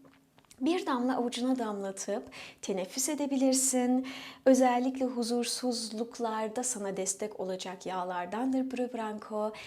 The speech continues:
Ee, uyku konularında destek olabilir ya da günlük hayatta çok stres olduğunda Bro Branco'nun yardımını alabilirsin. Huzur veren, sakinleştiren harika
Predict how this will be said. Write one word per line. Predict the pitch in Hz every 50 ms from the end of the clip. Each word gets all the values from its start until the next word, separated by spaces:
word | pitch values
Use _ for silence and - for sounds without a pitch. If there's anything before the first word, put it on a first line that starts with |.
| - - - - - - _ -
Ee, | 233 226 226 220 220 214 214 214 208 208 208 208 208 208 - - - - _ _ _ _ _
uyku | - 269 262 262 269 294 262
konularında | - 269 254 254 240 233 233 226 233 226 220 226 220
destek | 226 220 - - 240 226 - 226
olabilir | 220 220 208 220 214 220 214
ya | 226 240 233
da | 247
günlük | 233 - 247 233 247 262 262 262 262
hayatta | 240 233 226 220 214 214 - - 226 214 214 220 - - - - - - - -
çok | - - 285 277
stres | - - - - 240 233 233 -
olduğunda | - 220 220 220 214 226 226 226 220 233 208 208
Bro | 226 214 214 214
Branco'nun | 208 208 214 214 220 214 214 214 220 226 247 -
yardımını | 208 208 196 196 196 190 196 196 208 202 -
alabilirsin. | 190 185 190 190 190 214 214 240 233 233 233 - - 233 226 226 233 233 - - - -
Huzur | - - 247 226 240 277 262 233
veren, | 233 220 214 214 208 208 214 214 -
sakinleştiren | - - - 233 196 202 202 - 214 208 208 208 208 202 - - - 208 202 196 196 196 202 233 - - -
harika | 202 185 180 180 180 180 - - 190 190 202